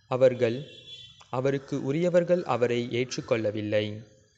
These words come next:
அவரிடம் நம்பிக்கை கொண்டு அவரை ஏற்றுக்கொண்ட ஒவ்வொருவருக்கும் அவர் கடவுளின் பிள்ளைகள் ஆகும்படி உரிமையை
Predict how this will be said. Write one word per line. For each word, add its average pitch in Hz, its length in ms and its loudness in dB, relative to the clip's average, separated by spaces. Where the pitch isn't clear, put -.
அவரிடம் 160 480 2
நம்பிக்கை 151 440 -2
கொண்டு 165 300 2
அவரை 127 280 2
ஏற்றுக்கொண்ட 131 600 -4
ஒவ்வொருவருக்கும் 156 800 2
அவர் 117 220 -2
கடவுளின் 139 520 0
பிள்ளைகள் 147 580 -2
ஆகும்படி 117 600 -2
உரிமையை 127 500 -2